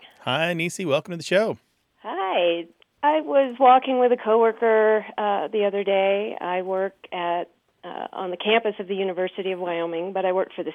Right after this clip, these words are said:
Speaker 2: state of Wyoming. And, uh, he was talking about a groundbreaking event that was happening there, and they had sectioned off a bunch of parking. And we were kinda talking about that, and my coworker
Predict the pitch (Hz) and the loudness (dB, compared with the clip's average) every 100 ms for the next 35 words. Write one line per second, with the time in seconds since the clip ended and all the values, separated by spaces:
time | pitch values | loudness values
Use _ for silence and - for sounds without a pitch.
0 | - 302 311 226 175 160 160 170 185 _ | 0 4 4 2 -2 -2 -6 -10 -10 _
1 | - - - - - _ - 190 196 190 | -20 -20 -20 -20 -20 _ -2 0 2 2
2 | 196 - - 196 143 110 208 226 220 - | 0 -4 2 4 4 2 -2 -6 -6 -8
3 | 220 208 208 208 190 190 185 170 - _ | -2 -2 -2 -6 0 4 6 6 2 _
4 | _ - 208 214 202 208 190 185 190 175 | _ -10 2 4 4 2 0 -2 -4 -8
5 | 151 160 147 175 170 170 - 165 165 175 | -4 -4 -4 -6 -6 -8 -6 -6 -6 -6
6 | 165 165 156 160 170 170 160 156 156 - | -6 -4 -2 -4 -6 -8 -6 -6 -6 -10
7 | - _ _ - 180 175 - 208 - 196 | -20 _ _ -14 -8 -8 -2 -4 -2 -4
8 | 180 175 170 170 180 175 170 - 294 302 | 0 0 0 -6 -6 -6 -12 -2 -2 -2
9 | 165 160 - _ _ _ _ _ _ - | -6 -6 -12 _ _ _ _ _ _ -14
10 | 175 185 185 185 202 190 - 180 180 185 | -8 -4 -4 -4 -4 -4 -2 -4 -4 -4
11 | 185 180 175 160 165 175 175 170 196 180 | -2 -2 -2 0 0 -2 -10 -8 -6 -6
12 | 180 180 | -6 -10